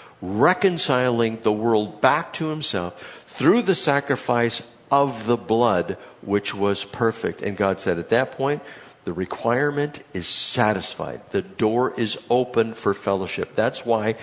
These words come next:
when you had, Jesus died, the, the, uh, curtain that was separating the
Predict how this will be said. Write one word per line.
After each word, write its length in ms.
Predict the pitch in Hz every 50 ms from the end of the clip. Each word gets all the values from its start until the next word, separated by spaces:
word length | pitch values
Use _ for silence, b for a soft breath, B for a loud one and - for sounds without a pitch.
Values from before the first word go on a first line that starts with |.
| B B B B B B B
when 300 | B 101 104 107 104 104
you 160 | 104 107 104
had, 560 | 101 98 120 110 110 107 101 92 - - 95
Jesus 400 | - 120 131 135 - 120 110 -
died, 440 | - 131 135 135 127 120 117 98 -
the, 200 | 104 101 95 85 - B B B B B B -
the, 380 | 101 101 98 95 92 92 - - - - - - -
uh, 240 | - 170 - - 147 135 - - - - - - _ _ - - - -
curtain 400 | - - 208 190 - 107 90 87
that 120 | 90 98 -
was 100 | 95 -
separating 580 | - 160 151 - - 127 113 101 104 95 90
the 200 | 82 92 87 85